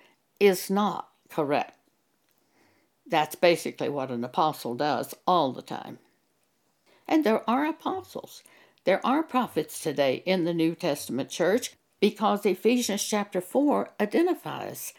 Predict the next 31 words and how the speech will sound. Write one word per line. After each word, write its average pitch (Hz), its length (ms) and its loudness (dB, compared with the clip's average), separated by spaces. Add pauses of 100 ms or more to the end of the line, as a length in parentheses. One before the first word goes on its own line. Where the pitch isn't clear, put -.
(220)
that 180 200 6
there - 220 -4
are 165 120 -2
prophets - 640 -2
today 151 680 2
in 175 140 0
the 165 100 0
New 160 280 4
Testament 156 580 -4
church - 520 -6 (320)
and 220 180 0
that 202 200 -4
there 185 280 -4
are 190 240 -6
apostles 185 760 -4
today 131 520 -4 (260)
in 170 140 2
the 156 80 0
New 143 240 0
Testament 143 640 -8
church. - 580 -6 (1300)
There 190 220 4
were 262 340 2
apostles 254 840 -2
that 226 220 4
walked - 340 -2
with 208 200 2
Jesus, 165 920 -2
chosen 202 480 0
by 226 200 -2
Jesus, 135 640 -6